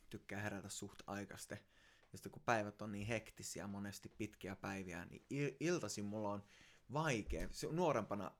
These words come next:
illat oli niinku se paras aika viettää Jumalan kanssa. Mä huomaan ite nykyään, että monesti on illalla niin väsynyt, että siitä ei tuu, niinku vaikka lukee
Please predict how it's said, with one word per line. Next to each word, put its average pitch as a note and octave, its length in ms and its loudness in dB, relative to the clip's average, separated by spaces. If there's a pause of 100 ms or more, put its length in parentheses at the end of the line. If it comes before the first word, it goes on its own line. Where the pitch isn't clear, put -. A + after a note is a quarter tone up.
illat B2 340 6
oli F#2 160 0
niinku G2+ 180 -4
se - 300 4 (140)
paras A2 340 4
aika F2 220 -4
viettää G2 320 -4
Jumalan G2+ 380 -4
kanssa. G#2 220 -8
Mä A2+ 80 0
huomaan A2+ 360 2
ite A2+ 260 -2
nykyään, G#2 280 -2
että A2+ 120 -6
monesti A2+ 320 -2
on G2+ 60 0
illalla A2 300 0
niin A#2 260 0
väsynyt, B2 500 -2 (520)
että - 140 -6
siitä A#2 240 0
ei A2 60 0
tuu, A#2+ 260 2
niinku G2+ 200 -2
vaikka G#2+ 380 -2
lukee G#2+ 560 2